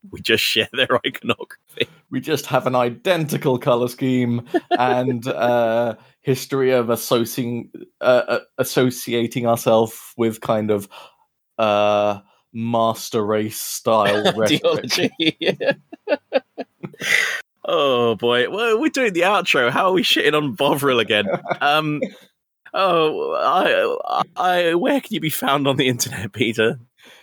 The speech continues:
Speaker 1: If
Speaker 2: You
Speaker 1: people
Speaker 2: can
Speaker 1: want to take umbrage with your number of bottles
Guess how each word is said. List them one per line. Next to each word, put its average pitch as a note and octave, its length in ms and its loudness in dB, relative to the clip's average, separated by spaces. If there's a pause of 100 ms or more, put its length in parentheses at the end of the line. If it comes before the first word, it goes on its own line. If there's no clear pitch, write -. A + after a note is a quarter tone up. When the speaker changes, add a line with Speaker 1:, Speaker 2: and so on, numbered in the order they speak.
Speaker 1:
If - 140 0
Speaker 2:
You F#3+ 40 -14
Speaker 1:
people C#3 200 -2
Speaker 2:
can C3 60 0
Speaker 1:
want B2+ 120 -2
to C3+ 100 2
take D3+ 340 -2
umbrage B2+ 440 -2
with A#2 160 0
your A#2+ 140 2
number A#2+ 400 2
of A2 160 -2
bottles A2+ 580 0